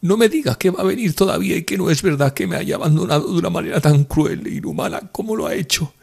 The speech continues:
¿Y por qué? ¿Por qué? ¿Había algo de malo en mi carta, en esa desdichada carta?.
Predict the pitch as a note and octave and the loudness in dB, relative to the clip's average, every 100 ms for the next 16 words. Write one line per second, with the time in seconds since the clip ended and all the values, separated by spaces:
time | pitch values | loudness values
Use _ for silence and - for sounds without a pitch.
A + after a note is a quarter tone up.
0 | _ G3+ - F3 - - - - - - | _ -2 4 6 4 0 0 0 -6 -12
1 | - - - - - - - A3+ A#3+ D#3+ | -20 -20 -6 -2 0 0 -2 0 0 -2
2 | - _ - _ - C3 E3 - A3 A#3+ | -4 _ -20 _ -8 -4 0 2 2 2
3 | A3+ A3+ A3+ A#3+ B3 A#3+ A#3+ G#3+ G#3 G3+ | 2 4 4 4 2 -2 -4 2 0 2
4 | A3+ A3+ E3+ A#3+ G3+ F#3 F#3 - B3+ B3 | -2 0 2 4 4 2 -2 0 2 2
5 | C#4+ D4+ - F4+ F3+ | 4 2 0 -8 -8